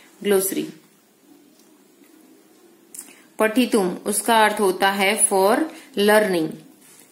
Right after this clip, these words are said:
भवितुम, उसका अर्थ होता है to be। प्रत्यवदत, उसका अर्थ होता है responded। न शक्नोमी,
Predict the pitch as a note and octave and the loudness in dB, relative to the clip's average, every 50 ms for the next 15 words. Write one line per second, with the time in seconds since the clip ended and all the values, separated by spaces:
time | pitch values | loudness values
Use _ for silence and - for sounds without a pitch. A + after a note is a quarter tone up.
0 | _ - F#3 F3+ F#3+ G#3+ G#3+ A3 A#3+ A#3+ A#3+ - G#3 F3+ E3+ D#3+ F3+ F3+ F#3 G3+ | _ -16 -10 -4 -2 0 2 2 0 0 0 0 0 0 0 -4 -8 -12 -14 -12
1 | B3+ D4 D4 - - A3 G#3+ G#3 G#3 G3+ G3+ A3 G3+ G3 F#3 F3+ F#3 G3 F#3+ G3 | -8 -6 -6 -2 0 2 2 2 2 0 -2 -2 -2 0 -2 0 0 0 0 0
2 | G3+ G#3 A#3 D4 D#4 C#4+ - - C4+ B3+ A#3+ G3+ F#3+ E3 - - - - - _ | 0 0 0 0 -2 -4 -4 0 0 0 2 0 -2 -4 -4 -6 -12 -20 -20 _
3 | _ _ _ _ _ - - - - - - - - - _ _ - A#3 A3+ A#3 | _ _ _ _ _ -20 -20 -20 -20 -20 -20 -20 -20 -20 _ _ -2 0 0 0
4 | A3+ - - B3+ C4 C4 A3 A3 G#3+ G3 G#3+ F#3+ - - - - - - _ - | 0 0 0 2 2 2 2 2 2 4 2 2 0 -2 -8 -14 -18 -20 _ -18
5 | - - G#3 G3+ - - - A3+ A3 A3 G3+ F#3+ F#3+ - - G3+ G3 F3 F3 - | -10 -6 -4 -4 -2 0 0 0 2 2 0 0 0 -4 -4 -2 -2 -2 0 0
6 | F#3 F3+ F3+ F#3+ G3 G3+ G3+ F#3+ G3 F#3+ G3 - - G#3+ G#3 G#3 G3 F#3 F3 E3+ | 0 0 2 2 0 0 2 2 0 0 0 -2 0 0 0 0 0 2 2 2
7 | D#3+ D#3 D#3+ - - - - - - - - - - - - - - - - - | 0 -2 -6 -12 -16 -20 -20 -20 -20 -20 -20 -20 -20 -20 -20 -20 -20 -20 -20 -20
8 | - - - - G3 G3+ G#3 G#3+ A#3 C4 B3+ - - A3 A3 - A3+ A3 A3 A3 | -20 -20 -14 -6 -2 0 2 2 2 2 2 2 0 -2 -2 0 2 2 4 4
9 | G#3+ G#3 G#3 G3 F#3 E3 D#3+ - | 4 4 2 2 0 0 -4 -8